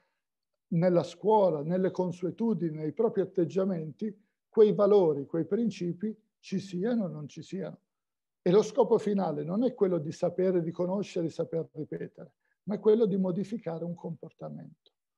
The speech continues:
Ora noi sappiamo che, apro una parentesi, qualcuno ha detto, "Ah sì, allora portiamoli a pulire il parco."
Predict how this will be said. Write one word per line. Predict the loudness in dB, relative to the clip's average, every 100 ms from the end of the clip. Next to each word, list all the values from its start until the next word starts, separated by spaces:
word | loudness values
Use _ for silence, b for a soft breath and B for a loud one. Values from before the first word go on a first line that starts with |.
| _ _
Ora | -4 -2
noi | 0 -2
sappiamo | -4 -2 -2 -2 -4 -12 _ _ _ _ _
che, | 4 4 2 -6 _ _ _ _ _ _ _ _ _ _ _ -8
apro | -6 -4
una | -6
parentesi, | -4 -4 -4 -8 -4
qualcuno | -4 -2 -2
ha | 0
detto, | -2 -4 -6
"Ah | -6
sì, | -2
allora | 0 0
portiamoli | -2 -4 -2 -2 2 0
a |
pulire | 2 0 2 2 2 0
il | -2 -4
parco." | -2 -4 -4 -10 -14 -16